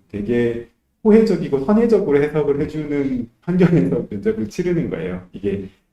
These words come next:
나중에 논문 디펜스가 될 수도 있고, 뭐 입사 면접이 될 수도 있고, 그때는 분위기가 이거랑 완전히 다릅니다. <laughs> 요즘 대학교 선생님들이 진짜 어린 아이들 재롱잔치 할 때, 세 살짜리, 네 살짜리 어린애가 와가지고 "아빠, 나 이거 잘했어, 못했어?" 뭐 이렇게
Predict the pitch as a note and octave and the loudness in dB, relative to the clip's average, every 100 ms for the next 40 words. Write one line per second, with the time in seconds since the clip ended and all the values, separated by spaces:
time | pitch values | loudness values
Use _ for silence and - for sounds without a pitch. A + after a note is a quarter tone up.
0 | - G2 - F#2+ G2 A2 G#2+ - A#2+ A2+ | -12 -12 -10 -8 -4 -2 -4 -4 -6 -4
1 | A2+ G#2 G2+ G2+ A2 G#2 - A2 G#2+ A2+ | -2 0 0 -2 -6 -8 -4 -2 0 -4
2 | - _ - _ _ _ _ _ _ _ | -10 _ -20 _ _ _ _ _ _ _
3 | - - A2 - D3 B2 A#2+ A2+ - A2 | -20 -10 -6 2 4 4 0 -4 -4 -4
4 | - G#2+ - A2+ G#2+ - E3+ D#3 C#3+ C#3 | -4 -8 -4 -4 -2 0 2 4 2 2
5 | C3 A2+ B2 A2+ G2+ F#2+ - F2+ F2 _ | 2 2 2 0 -6 -8 -10 -20 -20 _
6 | _ _ _ - C#3 - - _ _ _ | _ _ _ -6 -6 -6 -12 _ _ _
7 | G#2+ A#2 A#2+ A#2+ B2+ - B2+ B2 B2 C#3 | -4 -2 -2 -6 -6 -4 2 2 2 0
8 | C3 B2+ B2 D#3+ F3 F3 A2+ G2 C3 - | 2 0 -2 -4 -2 -2 -4 -4 -4 -6
9 | - - A2+ A2+ - _ - B2+ B2+ G2+ | -8 -4 -2 -2 -8 _ -4 -2 0 -2
10 | G#2 G#2+ - A2 C#3 C3+ G#2+ - A2 G#2+ | -2 -2 -2 -2 0 -2 -4 -8 -10 -10
11 | - F#2 G2 G2+ - _ - D3+ E3+ D#3+ | -6 -6 -6 -10 -16 _ -10 -4 0 2
12 | - - G#3 - A#2+ G#3 - G#3 G#3 G3 | 2 0 0 -2 -2 -2 -4 -4 -4 -6
13 | G2 G2+ G#2 G2+ - A2 G#3+ G#2+ G2+ G#2 | -10 -10 -10 -10 -10 -8 -8 -8 -8 -8
14 | - - G#2+ - A2 G2+ A2 - G#2+ G#2 | -8 -10 -10 -10 -14 -12 -14 -12 -12 -12
15 | G2+ - G#2+ G#2 | -16 -8 -6 -6